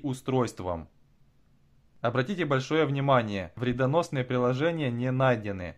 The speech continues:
Проверка выполнена двадцать четыре минуты назад. Заходим на эту строчку, и вы реально удивитесь. Но вот это ещё один антивирусник, который работает на телефоне. Я вот сюда даже не заходил, и уже написано: «Проверка выполнена двадцать четыре минуты назад». То есть я могу, допустим, пользоваться каким-то приложением в это время,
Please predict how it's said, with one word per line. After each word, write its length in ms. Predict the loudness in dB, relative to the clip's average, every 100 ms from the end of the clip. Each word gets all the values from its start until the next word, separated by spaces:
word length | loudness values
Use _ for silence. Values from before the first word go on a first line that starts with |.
| -6
Проверка 480 | -2 0 0 0 0
выполнена 500 | 0 -2 -2 -2 0
двадцать 340 | 2 2 -2
четыре 300 | -8 -4 -4
минуты 380 | -4 -6 -4 -2
назад. 460 | -2 0 2 2 -2
Заходим 720 | -6 -2 0 0 -2 -4 -6
на 180 | -2 0
эту 200 | 0 -6
строчку, 720 | -4 0 0 -2 -6 -6 -8 _ _ _ _ _ _ _ _ _ _
и 120 | -4 0
вы 140 | 2
реально 400 | 4 4 4 0
удивитесь. 640 | 0 -2 -2 -2 -4 -6 _ -12
Но 180 | -4 0
вот 180 | 4 6
это 180 | 6 4
ещё 480 | 0 -4 -2 2
один 320 | 2 2 -2 -4
антивирусник, 720 | -4 -4 -2 -2 -2 -4 -6
который 420 | -6 -2 0 2
работает 480 | 0 0 -2 -2 -4
на 100 | -4
телефоне. 680 | -2 -2 -2 0 0 0 -4
Я 160 | 2 2
вот 180 | 2 0
сюда 220 | 2 4
даже 280 | 4 2 2
не 120 | 0
заходил, 720 | -2 -4 -4 -2 -2 -2 -4
и 160 | -4 -2
уже 220 | 0 0
написано: 480 | 0 -2 -4 -2 -2
«Проверка 480 | 0 0 0 0 0
выполнена 400 | 0 -2 -2 0
двадцать 260 | 0 0
четыре 280 | -2 -2 0
минуты 360 | 0 -2 -2 -2
назад». 480 | 0 2 2 2 -2
То 120 | -2
есть 160 | 2
я 120 | 2 4
могу, 220 | 4 2
допустим, 440 | -2 -4 -4 -4
пользоваться 500 | 0 0 0 -4 -6
каким-то 400 | -8 -6 -4 -4
приложением 680 | -2 0 2 2 -2 -2 -2
в 60 | 0
это 220 | 2 2
время, 560 | 0 0 2 0 0